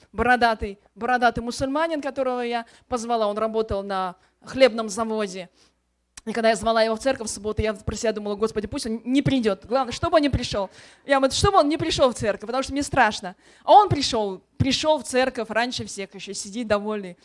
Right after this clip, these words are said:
Ну и давай с-, с-, слушаю, говорю. Потому что в церкви бесплатно,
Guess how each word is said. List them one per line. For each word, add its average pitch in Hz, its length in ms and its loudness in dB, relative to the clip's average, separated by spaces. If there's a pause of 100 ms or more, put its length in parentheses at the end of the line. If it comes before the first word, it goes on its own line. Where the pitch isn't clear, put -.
(420)
Ну 226 200 -6
и 202 120 -4
давай 208 260 2
с-, 208 140 -8
с-, - 460 -14
слушаю, 269 520 0
говорю. 165 380 -8 (240)
Потому 254 300 2
что 254 120 -2
в 233 40 -6
церкви 349 320 -4
бесплатно, 214 640 2